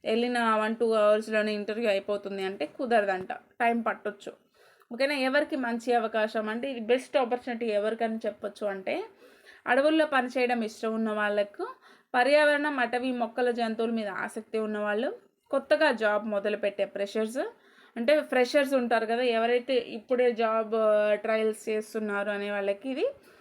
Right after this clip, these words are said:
యూజ్ అవుతుంది. ఎందుకంటే, ఆ, four to five మంత్స్‌లో ఏమైనా కొంచెం వర్క్ నేర్చుకోవచ్చు, ఆ తర్వాత తీసేస్తారు. ఓకేనా? తర్వాత ఎక్కడైనా చూసుకోవచ్చు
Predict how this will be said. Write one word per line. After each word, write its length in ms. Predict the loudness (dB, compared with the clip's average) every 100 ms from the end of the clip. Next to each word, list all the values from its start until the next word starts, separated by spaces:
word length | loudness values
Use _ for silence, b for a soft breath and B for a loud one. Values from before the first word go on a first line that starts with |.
| b b b b -2
యూజ్ 240 | 0 4
అవుతుంది. 520 | 4 2 -2 -10 -12 -12
ఎందుకంటే, 640 | -4 0 0 0 2 2 2
ఆ, 420 | 2 4 4 4 4
four 220 | 4 4 0 -6 -6
to 80 |
five 280 | -2 0 2
మంత్స్‌లో 380 | 2 -2 -2 -4
ఏమైనా 260 | -2 -4 -4
కొంచెం 360 | -6 -6 -2
వర్క్ 300 | 0 0 -2
నేర్చుకోవచ్చు, 640 | -2 -4 -4 -2 -2 -2 -4
ఆ 40 |
తర్వాత 340 | -2 -2 -4
తీసేస్తారు. 760 | -6 -4 -4 -4 -4 -4 -6 _ b b b -4
ఓకేనా? 200 | -2 0
తర్వాత 320 | 2 2 2
ఎక్కడైనా 400 | 2 2 2 0
చూసుకోవచ్చు 580 | -6 -4 -2 -2 -4 -10